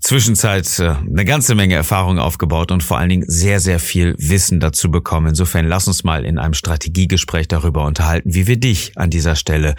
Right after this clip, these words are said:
unterstützen können. Klick auf besondere Bäcker punkt de. Was ich erfahrungsmäßig da abgespeichert habe, ist ganz einfach.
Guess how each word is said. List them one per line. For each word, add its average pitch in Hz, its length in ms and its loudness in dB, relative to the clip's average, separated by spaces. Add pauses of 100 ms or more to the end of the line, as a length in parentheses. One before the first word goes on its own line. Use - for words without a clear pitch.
(200)
unterstützen 92 720 0
können. 62 280 -4 (320)
Klick 98 200 -4
auf 78 160 -2
besondere 82 600 0 (640)
Bäcker 78 440 -2
punkt - 540 -8
de. 78 400 -2 (2250)
Was 98 240 0
ich - 400 -2 (180)
erfahrungsmäßig 117 1600 2
da 92 220 0
abgespeichert 113 840 0
habe, 107 180 0
ist 98 140 -2
ganz 87 220 2
einfach. 110 520 0